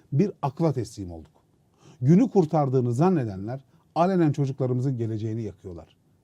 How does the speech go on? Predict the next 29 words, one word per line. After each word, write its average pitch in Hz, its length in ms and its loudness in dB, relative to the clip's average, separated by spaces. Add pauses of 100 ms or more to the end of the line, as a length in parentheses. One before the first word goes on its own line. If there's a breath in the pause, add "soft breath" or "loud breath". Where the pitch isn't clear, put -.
(120)
Biz 151 180 4
yine 156 180 0
de 127 80 -4
sormaktan 143 580 -4 (240 loud breath)
vazgeçmeyelim. 135 760 0 (360)
Aşı 147 280 -2
nerede 127 340 0
beyler? 87 280 -12 (800 soft breath)
Değerli 180 360 6
arkadaşlar, 117 580 -4 (440 loud breath)
yüz 185 260 4
yirmi 208 240 0
sekiz 226 320 -2
milyarın 190 340 2
sorumlusu 180 480 -2
kim 240 200 -4
sorusunun 156 460 0
cevabı 160 380 0
hala 151 380 2
ortaya 139 240 -4
çıkmadı. - 400 -12 (540 soft breath)
İktidar 220 440 0
bu 214 100 0
meşru 202 420 4
sorunun 170 320 2
cevabı 160 420 2
olan 175 300 0
ateş 185 300 -4
topunu 131 420 -6